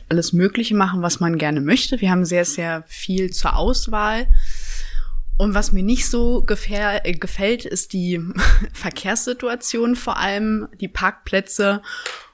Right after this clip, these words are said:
und vor allem, äh, in meiner Situation, dass der Flughafen in Berlin-Tegel weg ist.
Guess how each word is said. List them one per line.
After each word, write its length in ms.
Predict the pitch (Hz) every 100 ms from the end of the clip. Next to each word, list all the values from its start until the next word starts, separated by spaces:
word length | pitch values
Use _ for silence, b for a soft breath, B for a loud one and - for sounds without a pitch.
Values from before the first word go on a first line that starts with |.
| _
und 300 | 202 277 339
vor 240 | - 262 -
allem, 500 | 202 214 220 220 214
äh, 220 | - 180 165
in 100 | 175
meiner 300 | 165 208 196
Situation, 720 | 190 - 190 - - 185 185
dass 140 | 170
der 100 | 170
Flughafen 580 | - 226 226 160 143 160
in 140 | 156
Berlin-Tegel 600 | 160 156 165 - 147 151 143
weg 180 | 147
ist. 400 | - 208 - -